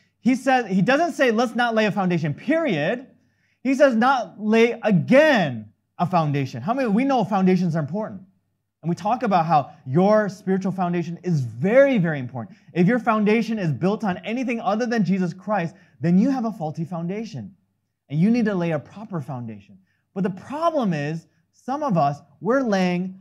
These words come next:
the foundation over and over and over again. And we never go beyond that.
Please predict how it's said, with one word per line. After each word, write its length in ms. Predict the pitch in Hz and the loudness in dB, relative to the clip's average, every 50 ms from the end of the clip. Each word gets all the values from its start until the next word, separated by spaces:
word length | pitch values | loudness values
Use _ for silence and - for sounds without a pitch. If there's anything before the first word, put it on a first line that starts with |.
| - _ _ | -20 _ _
the 80 | - 165 | -8 -6
foundation 580 | - 185 160 165 170 175 165 139 165 160 156 - _ _ - | -4 -2 0 0 0 0 0 -2 -4 -6 -6 -8 _ _ -10
over 680 | 151 170 180 185 180 175 165 190 185 180 175 175 175 - _ _ - | -6 -4 -2 -2 -2 -2 -4 -4 -4 -4 -6 -10 -14 -20 _ _ -16
and 160 | 135 139 - - - | -16 -16 -14 -14 -16
over 560 | 151 151 156 156 143 139 147 143 143 143 131 _ _ _ _ _ | -14 -14 -12 -12 -12 -12 -12 -12 -14 -14 -16 _ _ _ _ _
and 120 | 104 104 98 - | -20 -20 -20 -18
over 340 | - 139 139 127 120 117 117 | -14 -12 -12 -12 -12 -14 -16
again. 320 | 113 98 110 110 95 82 78 _ _ _ _ _ | -16 -16 -18 -18 -20 -20 -20 _ _ _ _ _
And 120 | 117 120 | -16 -14
we 100 | 120 127 | -12 -10
never 340 | 127 131 151 180 175 196 196 | -10 -10 -10 -10 -10 -10 -12
go 320 | 156 139 131 127 123 117 - | -12 -12 -12 -12 -14 -14 -14
beyond 420 | - 120 117 117 101 98 95 92 85 | -14 -12 -12 -12 -14 -16 -20 -20 -20
that. 120 | - | -20